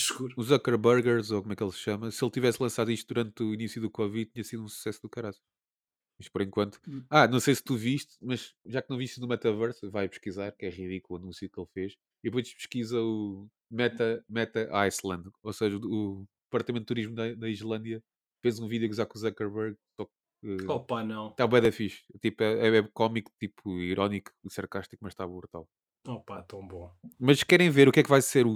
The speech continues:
Speaker 2: o, a porcaria do metaverso? Vão ao Second Life, vejam lá que tipo de avatares é que há lá. São gajos bombados. Eu lembro que uma vez disseste, tipo,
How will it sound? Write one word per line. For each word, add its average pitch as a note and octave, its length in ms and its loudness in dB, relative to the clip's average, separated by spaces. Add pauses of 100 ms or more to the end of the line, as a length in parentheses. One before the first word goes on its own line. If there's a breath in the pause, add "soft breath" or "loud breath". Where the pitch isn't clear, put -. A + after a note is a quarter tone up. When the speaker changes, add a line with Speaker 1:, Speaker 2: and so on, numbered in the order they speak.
(140)
Speaker 2:
o, A2+ 280 0
a G#2+ 40 2
porcaria A#2 320 2
do A2 80 0
metaverso? A2+ 560 0
Vão E3+ 120 -2
ao E3+ 60 2
Second D3 300 0
Life, A#2 380 0
vejam A#2+ 240 -2
lá D3 120 -2
que - 80 -14
tipo A#2+ 260 -4
de B2 80 -2
avatares A2+ 420 2
é G#2+ 60 2
que - 120 -6
há G2 60 0
lá. G2+ 260 -4 (400)
São C3+ 160 -4
gajos C3+ 240 6
bombados. A2+ 540 0
Eu C3 80 -4
lembro C3+ 180 -2
que - 100 -14
uma C3 120 0
vez B2 200 6
disseste, A#2 440 -2
tipo, G2 180 -4